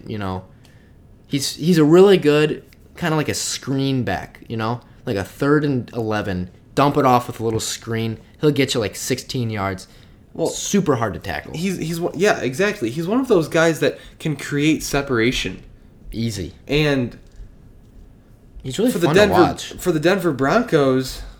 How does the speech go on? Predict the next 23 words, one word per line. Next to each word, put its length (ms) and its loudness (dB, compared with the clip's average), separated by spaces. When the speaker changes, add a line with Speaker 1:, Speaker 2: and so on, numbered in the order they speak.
Speaker 1:
That'll 220 2
really 200 2
help. 160 8
Speaker 2:
Royce 160 4
Freeman 340 2
isn't 320 2
bad. 340 0
Speaker 1:
No, 180 2
he, 100 0
Speaker 2:
I 40 -8
mean, 200 2
Speaker 1:
no, 60 6
Speaker 2:
let, 80 6
Speaker 1:
no, 60 6
Speaker 2:
let's 140 6
Speaker 1:
no, 60 -2
Speaker 2:
make 140 6
Speaker 1:
no. 140 4
Speaker 2:
that 140 2
clear. 400 2
But 120 -2
Phillip 340 4
Lindsay, 600 0